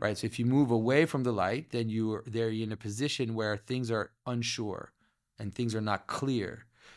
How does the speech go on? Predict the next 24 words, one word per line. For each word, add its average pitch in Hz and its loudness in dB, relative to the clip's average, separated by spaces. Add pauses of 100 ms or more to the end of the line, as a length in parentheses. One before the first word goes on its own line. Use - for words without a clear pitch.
(120)
And 107 -6
so, 117 0 (340)
you 135 -4
know, - -6
this 175 4
is 196 4
really 143 6
a 95 2
cosmic 120 4
image, 117 -4
right? 87 -8
So 107 -6
the 110 -2 (140)
ancient 147 2
Greeks, 123 2
just 117 0
like 104 -4
every 147 0
single 139 0
culture 123 0
in 110 0
the 107 0
ancient 104 -6
world, 98 -6